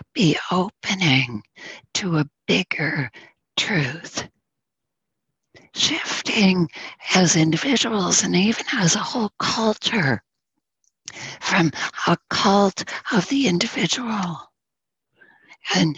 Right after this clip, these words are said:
individual perfection and the self towards something that's open to feeling and hearing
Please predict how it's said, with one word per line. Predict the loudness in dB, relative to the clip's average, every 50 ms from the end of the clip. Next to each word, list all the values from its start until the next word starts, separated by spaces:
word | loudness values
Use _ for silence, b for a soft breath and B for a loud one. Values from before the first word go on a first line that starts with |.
| 0
individual | 0 2 2 2 0 -2 -2 -2 -2 -4 -4 -4 -4 -4 -4 -4 _
perfection | -4 -4 -4 -4 -2 -4 -4 -4 -4 -4 -4 -4 -6 -8 -10 -14 -18 -20 -20 _ _ _ _ _ _ _ _ _ _ _ _ _ b b b b b b b b b b b b _ _ _ _ _ _ _ _ _ _ _ _ -18 -12
and | -12 -12 -12 -14 -20 B B B _ -4
the | 0 2 2
self | 4 4 4 4 4 2 2 0 0 -2 -4 -6 -10 -12 -12 _ _ _ _ _ _ _ _ _ _ _ _ _ _ _ _ B B B B B B B B B B _ _ -10
towards | -6 -4 0 -2 0 0 2
something | 2 4 4 4 4 2 -2 -4 -6 -8 -2 0 2 2 2 2 0 -4 B B B B -2 2
that's | 2 2 2 2 -4 -4 -6 -4 -2
open | 0 0 2 0 -2 -4 _ -4 0 2 4 4 4 2 B B B B B B
to | -4 -2 0
feeling | 0 2 2 2 0 0 2 4 4 6 6 6 4 4 4 2 2 2 2 0 0 -2 -8 -12 -12 -14 -20 _ _ _ _ _ _ _ B B B B B B B B B -8 -4 -2 -2
and | -2 0
hearing | -2 -2 0 0 0 0 2 2 2 2 2 2 0 -2 -4 -4 -6 -8 -10 -14